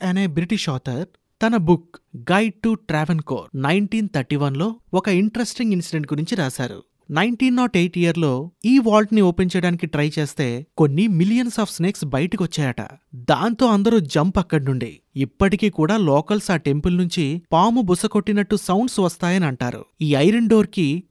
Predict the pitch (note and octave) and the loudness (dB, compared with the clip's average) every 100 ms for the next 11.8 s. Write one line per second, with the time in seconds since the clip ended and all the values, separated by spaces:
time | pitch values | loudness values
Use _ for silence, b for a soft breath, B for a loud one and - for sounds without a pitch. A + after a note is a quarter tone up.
0 | - C#3 D3 D3 G#3+ - - F#3+ G3 F#3 | -6 -2 -2 0 -2 -4 -2 0 0 -2
1 | C3 E3 A3+ - E3 C#3+ G3 D#3 C3 A2 | 2 4 4 2 -2 0 0 0 -2 -8
2 | - _ _ _ - - A3+ A3+ F3 D#3+ | -14 _ _ _ -10 0 2 2 2 2
3 | D#3 D#3+ - - C3 D#3+ G3+ G3 F3 F#3 | 0 -2 -6 -8 -2 -2 -2 -6 -4 -4
4 | E3 F#3 - E3 D#3 - A#3 - - B2 | -2 -4 -2 -4 -2 -4 -8 -8 -8 -4
5 | D#3 D#3+ D#3+ B2 A2 - _ _ _ - | -2 0 -2 -2 -10 -18 _ _ _ 0
6 | F#3+ A#3+ B3 B3+ F#3+ E3 F#3+ F#3+ F3+ C#3 | 2 4 2 2 2 0 0 0 0 -2
7 | D3 F3 E3 D#3+ B2+ C3+ - - F3+ A#3+ | 0 0 2 0 -2 -6 -12 -2 0 0
8 | - B3+ B3+ - F#3+ G#3 A#3 A3 G3+ G#3 | 0 -2 -2 -2 0 2 0 0 0 -2
9 | F#3+ D#3+ E3 F3+ E3+ D3+ B2+ - D3+ - | -4 -4 -4 -2 -2 -2 -4 -2 -2 -2
10 | D3+ C#3 - A3+ B3 _ - G#3 B3+ A#3+ | -6 -4 -4 -4 -6 _ 0 2 2 2
11 | F3 E3+ F3+ F3+ D#3+ F3+ C#3 | 2 2 2 0 0 -2 -2